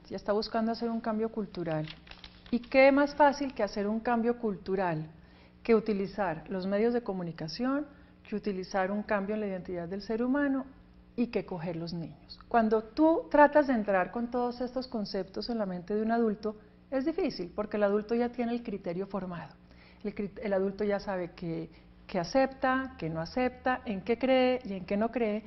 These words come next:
y qué le parece normal y qué no. Los niños son pequeños seres en construcción. Son, yo digo que son como personajes de plastilina, son moldeables,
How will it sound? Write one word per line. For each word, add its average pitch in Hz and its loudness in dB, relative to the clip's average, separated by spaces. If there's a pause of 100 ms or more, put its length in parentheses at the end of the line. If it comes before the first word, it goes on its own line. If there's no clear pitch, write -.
(260)
y 254 0
qué 285 4
le 285 8
parece 247 4
normal 190 0
y - -10
qué 196 -4
no. 202 -2 (960)
Los 247 6
niños 277 4 (440)
son 240 2 (160)
pequeños 247 4
seres 247 2
en 226 -2
construcción. 180 -8 (400)
Son, 233 2 (120)
yo 226 2
digo 240 2
que 254 -4
son 208 -2
como 240 0
personajes 214 -2
de 240 0
plastilina, 208 -2
son 208 0
moldeables, 208 0